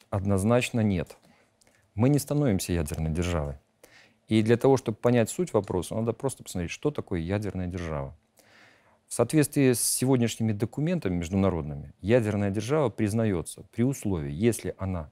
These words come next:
разрабатывает средства ядерные, если она их производит, если она их еще испытывает. Вот это три составляющие, которые делают страну ядерной державой.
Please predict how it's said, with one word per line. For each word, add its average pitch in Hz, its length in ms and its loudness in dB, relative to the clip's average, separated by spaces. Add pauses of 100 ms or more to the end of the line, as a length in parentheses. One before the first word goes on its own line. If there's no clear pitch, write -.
(100)
разрабатывает 110 1080 -2 (380)
средства 123 680 0
ядерные, 110 600 0 (540)
если 120 420 4
она 101 260 2
их 90 140 -6
производит, 101 880 -2 (360)
если 101 500 0
она 101 360 -2 (120)
их 90 240 -6 (300)
еще 135 320 -2
испытывает. - 680 -8 (140)
Вот - 160 -6
это 127 180 0
три 123 240 0
составляющие, 127 840 0
которые 98 340 0
делают 117 320 0
страну 92 240 -4
ядерной 87 440 -2
державой. 76 360 -8